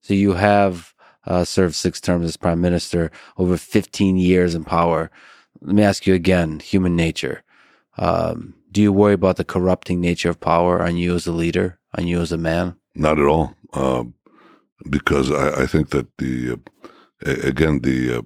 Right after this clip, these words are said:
Speaker 2: the thing that drives me is not, uh, is nothing but the mission that I took to,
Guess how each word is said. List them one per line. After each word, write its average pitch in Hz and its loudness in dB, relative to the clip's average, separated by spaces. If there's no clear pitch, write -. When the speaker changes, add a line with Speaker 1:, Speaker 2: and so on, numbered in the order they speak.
Speaker 2:
the - -4
thing 76 0
that 65 -4
drives 71 2
me 65 0
is 62 -2
not, 69 0
uh, 57 -8
is 64 -10
nothing 78 0
but 64 -4
the - -12
mission 69 -2
that 60 -6
I 60 -4
took 69 -4
to, 60 -10